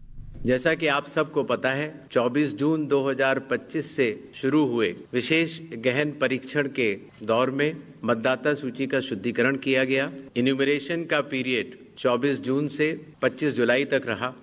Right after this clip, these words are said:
एक अगस्त को draft सूची publish की गई और सभी राजनीतिक दलों को भी दी गई। एक अगस्त से लेके एक सितंबर तक claims and objections का period रहा, जिसमें जिसको भी,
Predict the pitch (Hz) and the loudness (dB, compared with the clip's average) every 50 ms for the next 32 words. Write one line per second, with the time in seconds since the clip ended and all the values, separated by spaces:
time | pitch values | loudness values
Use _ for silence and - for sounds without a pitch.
0 | - _ - 135 147 170 180 - 151 143 127 156 160 156 160 - - 117 98 95 | -20 _ 0 2 2 2 2 0 -2 0 2 2 0 0 -2 -8 -6 -4 -4 -4
1 | 92 104 127 127 143 147 - - - 135 127 131 - 151 147 127 135 - - - | -2 0 2 2 2 0 -2 -4 -6 -6 -6 -2 0 0 0 0 -2 -6 -10 -10
2 | - - 117 107 123 135 135 135 - - 135 131 123 135 135 151 185 - - - | -2 -2 0 0 2 0 0 -2 -2 -2 -2 0 0 0 -2 -2 -4 -10 -16 -18
3 | - - - - - - 127 127 - 156 135 127 160 180 170 151 143 135 127 135 | -20 -20 -20 -10 -2 0 0 0 2 0 0 2 2 2 2 4 2 2 0 0
4 | 135 139 135 135 151 139 123 123 117 117 120 110 110 135 131 117 110 123 135 143 | -2 -4 -2 -2 -6 -4 -2 -2 -2 -2 -4 -4 -6 -8 -8 -8 -4 -2 -2 -2
5 | 120 104 92 90 85 - - - - - - - - 139 151 185 196 - - 160 | -2 -2 -4 -4 -4 -8 -8 -10 -16 -20 -20 -6 -2 0 2 2 0 0 -4 -4
6 | 139 156 175 175 180 170 - 165 156 139 135 143 143 139 - 113 85 85 - - | 0 0 0 -2 -2 -4 -2 -2 0 2 2 2 2 0 -2 -6 -6 -6 -8 -14
7 | - - _ 139 156 180 175 175 - 147 131 135 127 123 127 131 143 135 139 - | -20 -6 _ 0 0 0 0 -2 -4 -4 0 0 0 0 2 2 2 0 0 -2
8 | 87 73 - - _ _ _ _ - 135 151 160 170 165 147 156 147 139 131 117 | -6 -6 -6 -12 _ _ _ _ 0 2 2 2 2 0 -2 -2 -2 -2 -2 -4
9 | 107 104 131 127 127 - - 160 156 151 151 - - 131 123 - 131 120 120 127 | -2 -2 -2 -2 -2 -2 -4 -4 -4 -4 -6 -4 -2 -2 -2 -2 -4 -2 0 0
10 | 127 113 117 113 107 117 135 156 165 - - - - 120 127 - - 147 160 160 | 0 0 0 -2 -2 -2 -4 -6 -8 -14 -20 -10 -4 -2 -2 2 2 4 4 4
11 | 135 131 147 - - - - 180 180 165 131 123 143 156 143 107 - - | 4 2 0 0 0 0 2 2 2 2 0 0 0 0 0 0 -4 -8